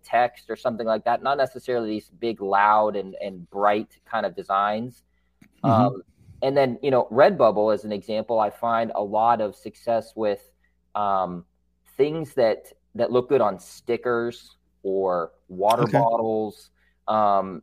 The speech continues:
Speaker 1: this, you know, I don't, I don't, you know, I think a lot of people that shop on Redbubble, at least for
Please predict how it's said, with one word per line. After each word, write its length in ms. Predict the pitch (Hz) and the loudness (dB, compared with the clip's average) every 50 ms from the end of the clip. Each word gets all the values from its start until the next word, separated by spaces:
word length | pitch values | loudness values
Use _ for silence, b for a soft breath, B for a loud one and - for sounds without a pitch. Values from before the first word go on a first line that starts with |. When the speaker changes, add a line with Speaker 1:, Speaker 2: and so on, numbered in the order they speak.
| _ _ - | _ _ -4
Speaker 1:
this, 460 | 110 123 123 123 - - - - _ _ | 0 0 0 0 -4 -10 -20 -20 _ _
you 100 | - 139 | -6 -2
know, 140 | 131 120 117 - | -2 -2 -2 0
I 80 | - 143 | 0 2
don't, 160 | 156 156 - 113 | 2 2 2 2
I 60 | 147 | 2
don't, 180 | 160 165 - - - | 2 0 -2 -4 -4
you 60 | 143 | -2
know, 240 | 135 131 123 - - _ _ - | 0 0 0 -2 -6 _ _ -10
I 40 | 127 | -6
think 180 | - - 151 147 | -4 -2 0 4
a 40 | |
lot 100 | 143 135 | 4 4
of 80 | 131 110 | 4 2
people 180 | 143 135 120 117 | -2 -4 -2 -2
that 200 | 113 - - _ _ | -2 -2 -4 _ _
shop 300 | - - - 123 123 - | -8 -2 0 0 2 2
on 140 | 110 104 101 | 0 0 2
Redbubble, 420 | 101 120 131 120 110 117 107 101 | 2 0 2 2 2 0 0 0
at 60 | 87 76 | -4 -4
least 240 | 117 117 113 - - | -6 -6 -6 -8 -4
for 340 | 120 113 110 104 101 - | -2 0 2 2 0 -2